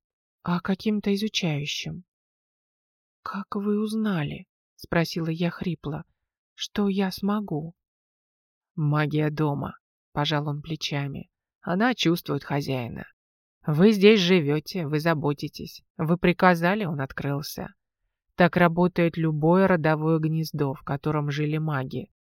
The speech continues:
Даже если вы не маг, дом признает вашу власть». Я опустилась на колени, собирая монеты. Руки дрожали не от страха, а от потрясения. Весь дом —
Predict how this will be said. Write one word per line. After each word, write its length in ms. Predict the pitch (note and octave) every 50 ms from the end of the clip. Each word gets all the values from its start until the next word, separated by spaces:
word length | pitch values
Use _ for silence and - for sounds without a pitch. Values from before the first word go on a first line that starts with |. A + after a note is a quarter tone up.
| _ _ _ _ _ _ _ _ _ -
Даже 440 | E3+ D#3+ F#3+ A3 C4 C4 C4 C4+
если 400 | B3+ G3 F#3 F#3 F#3+ - - A3
вы 180 | A3 F#3+ F3+ F3+
не 160 | G3 F#3 F3
маг, 500 | D3+ C#3 C#3 D3+ E3+ F#3 - - - - -
дом 360 | F#3 F3+ D3+ D#3+ D#3+ D#3+ D#3+
признает 680 | - G3 G3+ G3 F#3+ F#3+ G3 G3 F3 C#3 D3 D#3 -
вашу 360 | E3+ C#3+ C#3+ C#3 - - E3 D#3
власть». 580 | D#3+ C3 A#2 A2 - - - - - - - _ _ _ _ _ _ _ _ _ _ _ _ _ _ _ _ _ _ _ _ _ _ _
Я 280 | - F#3 E3+ F3 F3 F3+
опустилась 640 | - _ F#3+ F#3 - - - G3 F3+ F3 F3 - - -
на 120 | F3+ F3
колени, 460 | - F#3 F3 E3+ E3+ F#3 G#3 A#3 A#3
собирая 480 | - - F#3+ E3 D#3+ D#3 E3+ E3+ F3 F#3
монеты. 640 | F3+ F3 E3+ E3 D#3 D3 D3 - - - F3+ F#3+ _ _ _ _ _ _ _ _ _
Руки 280 | G3 G3 F#3+ - - E3
дрожали 640 | D#3 - E3+ E3 - - G3+ G#3+ A3 G3 E3 - - _ _ _ _ _ _ _
не 140 | G3 G3 G#3
от 100 | G#3 -
страха, 460 | - - - A3+ A#3 A3 F#3+ - -
а 40 | D3+
от 80 | - -
потрясения. 840 | - D#3+ - F3+ F#3+ F3+ - - A3+ A3 G#3+ F#3+ D#3+ D3+ D3 C#3+ E3 - _ _ _ _ _ _ _ _ _ -
Весь 380 | E3+ D#3+ E3 G3+ A3+ A#3+ G#3
дом — 420 | F#3 F3 E3 F#3+ G#3+ B3 C4+ C4